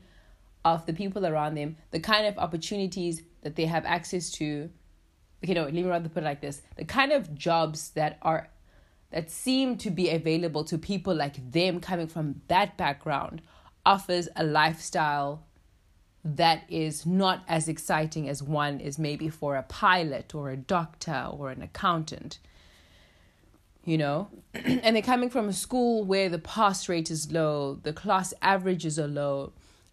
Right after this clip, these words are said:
and it's just another public government school that no one really pays attention to.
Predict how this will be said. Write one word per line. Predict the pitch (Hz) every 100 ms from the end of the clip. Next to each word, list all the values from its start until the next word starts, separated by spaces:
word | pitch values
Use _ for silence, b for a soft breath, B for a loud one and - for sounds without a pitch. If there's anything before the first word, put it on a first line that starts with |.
| -
and | 190 190
it's | 185
just | 202 240
another | 190 180
public | 170 - 202 185 175 - - _ _ _ 165 156
government | 170 165 185 175 165
school | - 160 156
that | 156 156
no | 160
one | 180 196 160
really | 160 165
pays | 160 165 156 147
attention | 143 170 160 156 156
to. | - - -